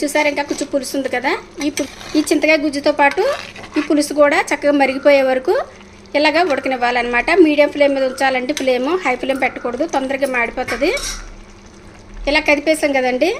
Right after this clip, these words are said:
ఇప్పుడు మూత పెట్టేసి ఇలా నెమ్మదిగా ఉడకాలన్నమాట. ఇదిగోండి, చింతకాయలు వేసిన తర్వాత చక్కగా ఎగిరిపోయిందండి కూర. ఒకసారి కదిపి చూద్దాము.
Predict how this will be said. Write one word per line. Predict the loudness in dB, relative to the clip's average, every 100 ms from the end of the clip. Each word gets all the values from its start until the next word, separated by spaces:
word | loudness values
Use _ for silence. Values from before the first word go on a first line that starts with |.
| -10 -20 -16 -16 -10 -4
ఇప్పుడు | 0 0
మూత | 0 0
పెట్టేసి | -2 0 -4 0 2 2 -2 -14 -12 -12 -12 -20 -20 -20 -20 -10 -10 -10 -18 -20 -20 -4
ఇలా | 0 2
నెమ్మదిగా | 2 0 2 2 2 0 -2
ఉడకాలన్నమాట. | -4 -4 -4 -4 -4 -6 -10 -14 -20 -20 -20 -20 -20 -20 -20 -20 _ _ -20 -20 -20 -14
ఇదిగోండి, | -6 -6 -4
చింతకాయలు | -8 -6 -4 -4 -6
వేసిన | -6 -8 -8
తర్వాత | -8 -6 -6 -8 -8
చక్కగా | -10 -8 -10 -8
ఎగిరిపోయిందండి | -10 -8 -8 -6 -6 -8 -10
కూర. | -8 -4 -4 -4 -12 -20 -20 -20 -20 -20 -20 -20 -20 -20 -20 -20 -20 -18 -20 -20 -20 -14 -12
ఒకసారి | -10 -6 -8 -6
కదిపి | -10 -10 -10
చూద్దాము. | -8 -6 -4